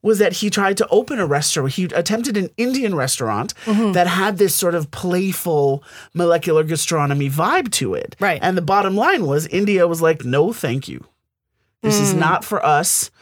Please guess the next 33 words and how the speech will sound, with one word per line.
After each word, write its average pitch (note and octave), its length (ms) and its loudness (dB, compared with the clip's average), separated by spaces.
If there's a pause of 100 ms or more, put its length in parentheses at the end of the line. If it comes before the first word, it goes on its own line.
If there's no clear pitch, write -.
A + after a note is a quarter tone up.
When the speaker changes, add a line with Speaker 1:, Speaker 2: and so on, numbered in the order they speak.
(220)
Speaker 1:
We're D3 120 -4
not E3 260 2
into F3 320 0
it. - 400 0 (480)
Uh, C3 520 0 (200)
we, D#3 300 -4
we D#3 160 -2
don't D3 160 0
wanna, C3 420 -2
we, D3+ 160 -4
we C#3+ 240 -2
just C#3+ 340 -4
give, C3+ 180 -6
just B2+ 200 -6
give B2+ 140 -6
us A#2+ 160 -6
our A2 220 -6
curry F2 320 -10
and E2 100 -12
roti." - 240 -14 (480)
Speaker 2:
Right. F#3+ 240 0
Speaker 1:
Right? E3 480 2
Thank D3 140 0
Speaker 2:
Kinda - 160 2
Speaker 1:
you - 40 2
Speaker 2:
like - 140 0
how D#3 140 2
I - 100 2
Speaker 1:
very - 60 -2
Speaker 2:
feel D3 100 2
about D#3 100 4
Speaker 1:
much. D#3+ 160 0
Speaker 2:
plating. D3+ 420 -2